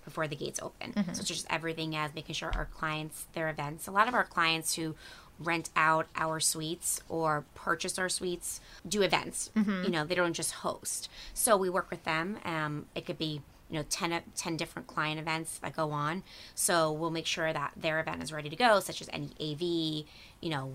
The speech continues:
Speaker 1: we'll call the V I P guest list, if there's any gift bag drop-offs, alumni appearances, if there's any alumni appearances going on in the premium areas or in the suite visits.
Speaker 2: Mm-hmm.
Speaker 1: Um, make sure that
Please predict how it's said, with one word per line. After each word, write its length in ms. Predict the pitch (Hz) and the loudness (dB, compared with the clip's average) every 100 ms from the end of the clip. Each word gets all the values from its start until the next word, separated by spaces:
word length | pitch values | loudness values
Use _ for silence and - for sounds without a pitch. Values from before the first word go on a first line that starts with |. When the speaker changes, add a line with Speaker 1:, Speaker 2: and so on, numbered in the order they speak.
| 139 | 0
Speaker 1:
we'll 180 | 185 180 | 2 2
call 400 | - 175 165 160 | 0 0 0 -2
the 100 | 160 | -6
V 180 | 160 | -2
I 140 | 160 151 | -2 -2
P 220 | - 214 | -4 -4
guest 300 | 202 180 - | 2 2 2
list, 560 | 185 175 170 - - - | 2 4 4 0 -2 -8
if 80 | 160 | -8
there's 160 | 143 | -6
any 220 | 147 151 156 | -6 -6 -6
gift 240 | 226 - | -8 -8
bag 280 | - 185 175 | -2 0 0
drop-offs, 600 | - 170 165 175 175 - - | 0 -2 2 4 2 0 -6
alumni 400 | 175 185 190 180 | 0 2 4 0
appearances, 800 | 180 185 175 180 - 175 170 - - - - | 0 0 2 0 -2 -2 -2 -6 -10 -14 -8
if 40 | |
there's 140 | - 170 | -4 -2
any 140 | 165 165 | 0 2
alumni 280 | 165 165 | 2 2
appearances 460 | 160 - 156 151 156 | 0 -2 -4 -4 -4
going 240 | 160 156 | -2 0
on 160 | 151 151 | 2 0
in 60 | 156 | -2
the 40 | |
premium 360 | - 165 151 151 - | -4 -2 0 2 6
areas 460 | 233 220 202 190 | 8 8 6 4
or 260 | - 160 - | 0 -2 -2
in 180 | 175 160 | -4 -2
the 60 | 151 | 0
suite 260 | - - | 0 0
visits. 480 | 202 240 302 - - | -2 -4 -6 -6 -6
Speaker 2:
Mm-hmm. 440 | 190 190 190 196 | -4 -4 -4 6
Speaker 1:
Um, 260 | 196 175 170 | 8 8 6
make 140 | 170 | 2
sure 180 | - 175 | 0 0
that 140 | 165 | 2